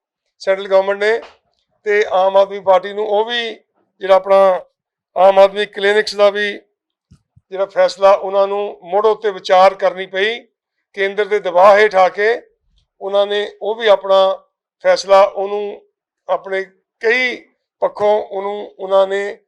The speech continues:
ਉਹਦੇ ਵਿੱਚ ਦਰੁਸਤੀ ਲਿਆਂਦੀ ਕਹਿ ਸਕਦੇ ਹਾਂ। ਜਿਹੜੇ ਆਪਣੇ ਪੰਥ ਦੇ ਮਸਲੇ ਨੇ, ਜਿਹੜੇ ਬੰਦੀ ਸਿੰਘਾਂ ਦੇ, ਭਾਈ ਰਾਜੋਆਣੇ ਦੇ ਅਤੇ ਜਿਹੜੇ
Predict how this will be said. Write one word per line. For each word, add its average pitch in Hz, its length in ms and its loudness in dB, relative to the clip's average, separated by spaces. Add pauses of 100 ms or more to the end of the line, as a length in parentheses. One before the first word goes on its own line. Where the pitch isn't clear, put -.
(200)
ਉਹਦੇ 196 220 -6
ਵਿੱਚ 190 180 -8
ਦਰੁਸਤੀ 208 460 -8
ਲਿਆਂਦੀ 185 320 -6
ਕਹਿ 190 180 -6
ਸਕਦੇ 127 360 -14
ਹਾਂ। 98 60 -20 (880)
ਜਿਹੜੇ 220 400 2 (720)
ਆਪਣੇ 196 340 -6
ਪੰਥ 220 300 0
ਦੇ 233 160 2
ਮਸਲੇ 208 360 -4
ਨੇ, 196 320 -6 (1160)
ਜਿਹੜੇ 180 160 -8
ਬੰਦੀ 180 260 -4
ਸਿੰਘਾਂ 214 340 2
ਦੇ, 196 360 -6 (680)
ਭਾਈ 180 180 -2
ਰਾਜੋਆਣੇ 202 520 2
ਦੇ 202 400 -4 (480)
ਅਤੇ 196 240 -6 (320)
ਜਿਹੜੇ 196 540 -6